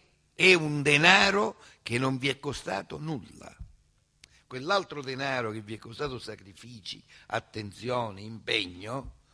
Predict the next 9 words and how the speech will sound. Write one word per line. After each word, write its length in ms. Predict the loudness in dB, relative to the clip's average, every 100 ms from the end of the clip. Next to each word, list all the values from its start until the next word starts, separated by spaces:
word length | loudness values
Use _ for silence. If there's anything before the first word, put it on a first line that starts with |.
| _ -20 -20 _
quello 320 | -4 -2 -2
lo 120 | -2
spendete 760 | -4 0 0 0 0 0 0 -4
con 180 | -6 -8
molta 720 | -8 -10 -2 0 0 -4 _ _ _ _ _
cura, 560 | -14 -12 -8 -2 0 0
con 240 | -8 -16
molta 320 | -16 -16 -16 -18
attenzione. 800 | -16 -18 -16 -12 -12 -12 -16